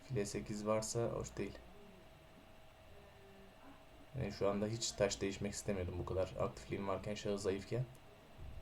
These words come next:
Taş değişmeye mecbur kalıyorsak fil E sekizden sonra hoş değil. Uf. Fil E sekiz.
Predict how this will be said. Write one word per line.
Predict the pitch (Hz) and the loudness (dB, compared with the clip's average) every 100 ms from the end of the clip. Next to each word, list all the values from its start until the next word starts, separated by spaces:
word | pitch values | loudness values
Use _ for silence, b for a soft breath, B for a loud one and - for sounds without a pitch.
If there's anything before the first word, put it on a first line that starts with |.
| - - - - - - - - | -10 -14 -16 -16 -16 -18 -18 -4
Taş | - - 113 | -2 0 0
değişmeye | 107 - 104 | 0 4 6
mecbur | 104 104 107 104 | 6 6 4 2
kalıyorsak | 110 110 - 104 | 4 4 4 2
fil | - 98 | 2 0
E | 98 | 2
sekizden | 104 98 101 101 | 0 0 0 2
sonra | 107 110 | 2 4
hoş | 107 - | 2 0
değil. | 95 - - - - - - - - - - - - - - - - - - - - - - - - - - - - - - - - - - B B B B B B B B B B B B - | -4 -6 -14 -18 -18 -18 -18 -20 -20 -18 -16 -16 -18 -18 -16 -16 -16 -16 -18 -18 -16 -16 -16 -18 -16 -16 -18 -18 -18 -14 -12 -10 -10 -12 -12 B B B B B B B B B B B B 4
Uf. | - 131 B B B B B B B B B B B B - - - - - - - - - - - - - - | 8 6 B B B B B B B B B B B B -2 -4 -2 -2 -2 -4 -8 -10 -10 -10 -10 -10 -12 -4
Fil | 110 | 2
E | 98 | 2
sekiz. | - | 0